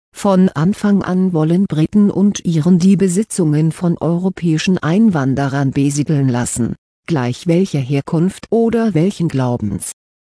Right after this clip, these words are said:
Siebzehnhundertneunzig, im Jahr der ersten Volkszählung der frisch gegründeten Vereinigten Staaten von Amerika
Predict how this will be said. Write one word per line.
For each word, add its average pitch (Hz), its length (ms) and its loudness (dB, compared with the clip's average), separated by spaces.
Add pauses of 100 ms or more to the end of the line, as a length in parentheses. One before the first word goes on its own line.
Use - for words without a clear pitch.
(920)
Siebzehnhundertneunzig, 185 1700 -2 (280)
im 196 120 2
Jahr 160 400 0
der 147 280 0
ersten 220 420 0
Volkszählung 185 880 0
der 147 200 0
frisch - 440 -4
gegründeten 139 640 -2
Vereinigten 165 720 -2
Staaten 160 520 -2
von 147 240 -2
Amerika 147 680 2